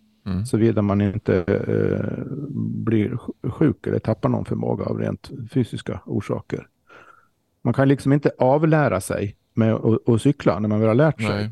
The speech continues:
Speaker 1: Nej.
Speaker 2: Ett, eller ett väldigt påtagligt exempel som jag tänker på ibland, det är om när man väl har lärt sig läsa, så är det omöjligt att se en text på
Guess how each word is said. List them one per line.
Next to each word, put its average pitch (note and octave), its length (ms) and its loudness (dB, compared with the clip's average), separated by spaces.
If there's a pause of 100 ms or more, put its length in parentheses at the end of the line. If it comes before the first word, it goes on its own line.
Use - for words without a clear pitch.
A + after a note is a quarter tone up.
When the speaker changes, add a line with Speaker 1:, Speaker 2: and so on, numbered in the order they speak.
Speaker 1:
Nej. A2+ 160 -6
Speaker 2:
Ett, - 100 -4
eller A#2+ 220 2
ett A2+ 120 -2
väldigt B2+ 340 2
påtagligt C3 520 2
exempel G#2 460 -2
som A#2 120 -2
jag G#2+ 80 0
tänker G#2+ 260 -2
på G2+ 120 2
ibland, G2+ 300 0
det A#2 60 4
är A#2 100 4
om A2+ 180 0
när A#2 80 2
man A2+ 160 0
väl B2+ 120 4
har A2+ 80 4
lärt D3 220 2
sig A2 100 0
läsa, A2 440 2
så - 100 0
är A2 40 2
det G#2+ 80 4
omöjligt B2+ 500 4
att G2+ 80 -2
se C3+ 140 2
en F#2+ 160 0
text - 380 -4
på D#2 160 -6